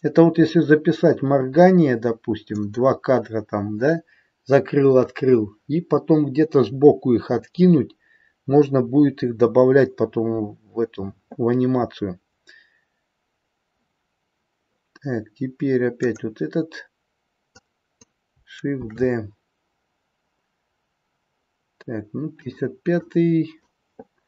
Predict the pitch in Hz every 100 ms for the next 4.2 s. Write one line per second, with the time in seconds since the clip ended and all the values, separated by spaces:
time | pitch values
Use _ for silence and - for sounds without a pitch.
0 | _ - - _ _ 120 110 123 151 139
1 | 139 143 139 147 135 - 123 - 123 120
2 | 110 120 - 143 135 135 117 - 120 117
3 | 120 117 110 117 117 120 120 127 131 170
4 | 170 -